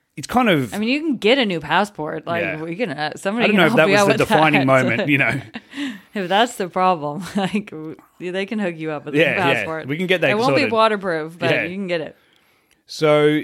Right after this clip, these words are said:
Speaker 1: so these are, I just wanted to read some of that 'cause to give you a little bit of mindset to him. I mean, he's somebody who is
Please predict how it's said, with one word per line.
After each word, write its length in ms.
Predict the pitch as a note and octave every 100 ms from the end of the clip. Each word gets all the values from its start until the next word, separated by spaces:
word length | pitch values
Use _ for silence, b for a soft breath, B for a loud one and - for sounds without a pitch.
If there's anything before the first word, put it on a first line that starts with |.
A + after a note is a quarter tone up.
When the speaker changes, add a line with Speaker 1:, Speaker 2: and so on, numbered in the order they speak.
| -
Speaker 1:
so 220 | D3 E3+
these 220 | E3+ A3+
are, 100 | B3 -
I 80 | F#3+
just 100 | A3+
wanted 340 | C4+ A3 F#3+
to 60 | D3
read 220 | D3 D#3+
some 120 | D#3+
of 40 | C#3+
that 160 | B2
'cause 160 | - B2+
to 180 | - D3
give 220 | C#3+ D#3
you 80 | D3+
a 40 |
little 160 | C#3+ C#3
bit 100 | C3
of 60 |
mindset 500 | A2+ A#2 B2+ A#2+ A2+ -
to 60 |
him. 240 | A2+ B2 A2+
I 40 |
mean, 120 | B2+
he's 140 | C3+ B2+
somebody 400 | F#3 G3 G3 E3+
who 180 | D3+
is 200 | C3+ A#2